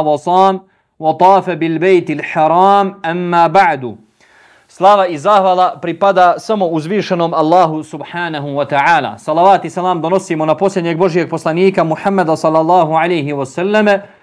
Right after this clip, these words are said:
njegovu časnu porodicu, plemenite ashabe i sve one koji slijede u dobru do sudnjega dana. Zatim, cijenjena braćo, assalamu alaikum wa rahmetullahi ta'ala wa barakatuh.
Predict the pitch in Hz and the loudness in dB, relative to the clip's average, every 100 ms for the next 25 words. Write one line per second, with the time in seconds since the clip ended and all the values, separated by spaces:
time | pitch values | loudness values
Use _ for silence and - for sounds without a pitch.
0 | _ _ _ _ _ 190 214 247 214 247 | _ _ _ _ _ -4 0 2 2 2
1 | 247 226 185 202 220 214 202 196 202 220 | 0 -2 0 2 0 -2 -4 -6 -2 0
2 | 214 190 196 165 160 - 190 214 185 180 | 0 0 0 0 -4 0 4 4 2 -4
3 | 170 - 220 190 196 190 185 165 202 208 | -6 -4 -2 0 0 0 -2 -2 0 0
4 | 175 170 156 208 175 165 165 - 196 170 | 2 0 2 0 0 -2 -4 -2 -2 0
5 | 156 156 180 190 170 151 - - 120 151 | 0 0 2 2 2 2 0 -2 -8 0
6 | 202 170 160 160 190 190 156 170 165 160 | 0 2 2 2 0 -2 -2 0 0 2
7 | 151 156 160 147 139 135 143 160 143 131 | 0 0 -2 -6 -8 -8 -6 0 0 0
8 | 156 151 127 127 117 113 104 | 0 2 2 -2 -4 -8 -10